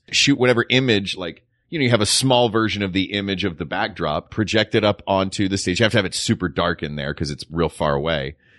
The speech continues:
And then just trace the outlines. Take the overhead projector away and you've got a perfect paint by numbers for your, uh, set. Pretty crazy, right?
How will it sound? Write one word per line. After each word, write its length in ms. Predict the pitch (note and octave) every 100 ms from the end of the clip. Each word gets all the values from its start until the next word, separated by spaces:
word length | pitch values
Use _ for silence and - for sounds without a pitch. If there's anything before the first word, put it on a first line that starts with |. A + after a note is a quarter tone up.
| _ _
And 180 | G2+ F#2+
then 200 | G2 G2
just 260 | G2 -
trace 320 | - A2 G2 -
the 140 | G2
outlines. 720 | A2+ F2 D#2 C#2 C#2 C2+ - _ _ _ _ -
Take 180 | A2 G2
the 100 | F#2
overhead 300 | F#2 G2 F2
projector 340 | F2 G2+ G2+
away 140 | G2
and 100 | G2+
you've 80 | F2+
got 160 | F#2 F2
a 60 |
perfect 580 | E2 - G#2+ - F#2+ -
paint 240 | - A2 E2+
by 140 | F2+
numbers 480 | F2+ F2 E2 E2 -
for 240 | - D#2+
your, 480 | D#2 D#2 D2+ D2 D2 - _ _ -
uh, 160 | F2 D2+
set. 320 | - G#2+ - _ _ _ _ _ _ _ _ _
Pretty 160 | C3
crazy, 240 | D3 A#2+ D2+
right? 160 | F#2+